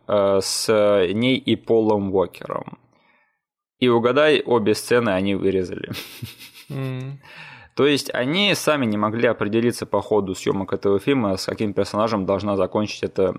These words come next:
Speaker 1: актриса. Ну, персонаж этой актрисы.
Speaker 2: Поняли, что решить не могут, и забили на оба варианта.
Speaker 1: Да. И судя по тому, сколько у этого фильма удалённых сцен, альтернативных концовок и разных монтажных версий,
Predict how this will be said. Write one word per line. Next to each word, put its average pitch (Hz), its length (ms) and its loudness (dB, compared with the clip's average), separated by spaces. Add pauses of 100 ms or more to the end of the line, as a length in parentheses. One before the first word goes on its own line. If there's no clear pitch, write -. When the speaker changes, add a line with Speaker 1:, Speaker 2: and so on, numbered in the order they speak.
(240)
Speaker 1:
актриса. - 720 -6
Ну, 151 180 -2 (160)
персонаж 110 400 -2
этой 98 180 -4
актрисы. - 540 -14 (220)
Speaker 2:
Поняли, 120 340 -2
что 110 220 -6
решить 110 320 -8
не 113 80 -6
могут, 123 420 -4
и 104 340 -4
забили 95 420 -4
на 92 140 -4
оба 87 120 -8
варианта. 82 420 -12 (380)
Speaker 1:
Да. 120 480 -2 (540)
И 160 240 2
судя 127 340 2
по - 100 -2
тому, 120 560 0 (440)
сколько - 440 -2
у 113 240 4
этого 117 380 2
фильма 113 340 0
удалённых 107 560 0
сцен, 110 480 0 (320)
альтернативных 117 720 0
концовок 110 720 0
и 113 80 0
разных 110 540 0
монтажных 104 640 0
версий, 123 560 -2